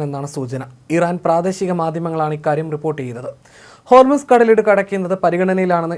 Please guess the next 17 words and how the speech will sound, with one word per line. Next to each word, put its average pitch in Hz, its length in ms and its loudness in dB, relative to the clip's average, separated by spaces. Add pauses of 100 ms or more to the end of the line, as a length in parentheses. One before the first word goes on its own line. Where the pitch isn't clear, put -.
(120)
ഇറാൻ 175 260 -2
പാർലമെന്റിന്റെ 165 640 -2
സുരക്ഷാ 160 360 -4
കമ്മീഷൻ 165 400 -8
അംഗം 143 180 -8 (400)
സർദാർ 165 360 4 (160)
ഇസ്മായിൽ 185 380 0
കൗസാരി 165 480 2
പറഞ്ഞതായിട്ടാണ് 165 640 0
റിപ്പോർട്ടുകൾ 156 460 -4
പുറത്തുവരുന്നത്. 131 500 -6 (540)
ഇത് 262 160 4 (100)
ലോകക്രമത്തെ 233 680 6
തന്നെ 190 200 -4
മാറ്റിമറിക്കും. 143 520 -6 (160)
ഹോർമുസ് 247 420 4
കടലിടുക്കിൽ 208 440 2